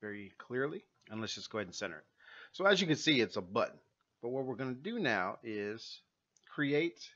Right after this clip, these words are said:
a three D object. We're gonna create a cube out in three D space. Let's go ahead and set it, its position to zero zero zero so we know how to find it.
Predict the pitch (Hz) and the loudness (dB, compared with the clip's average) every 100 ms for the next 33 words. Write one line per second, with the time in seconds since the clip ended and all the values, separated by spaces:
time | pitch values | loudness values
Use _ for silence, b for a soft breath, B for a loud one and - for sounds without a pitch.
0 | _ 120 113 123 131 123 127 95 90 - | _ -10 -8 -4 -4 -4 2 2 2 -4
1 | 71 87 - - 113 117 107 135 131 113 | -12 -14 -18 -4 2 4 4 2 0 0
2 | - 143 120 123 117 110 117 120 - 107 | 0 4 8 6 6 -4 -6 -6 -4 -2
3 | 110 - 120 - 113 107 104 - 110 110 | -2 -4 -10 -2 0 2 0 0 0 0
4 | _ 120 - - 98 110 - 120 95 104 | _ -8 -6 -6 -4 -2 -2 -2 -2 0
5 | 107 110 123 110 95 110 - 95 95 98 | 0 0 0 0 -2 -2 -6 -8 -4 -4
6 | 104 - 92 92 | -4 -4 -4 -4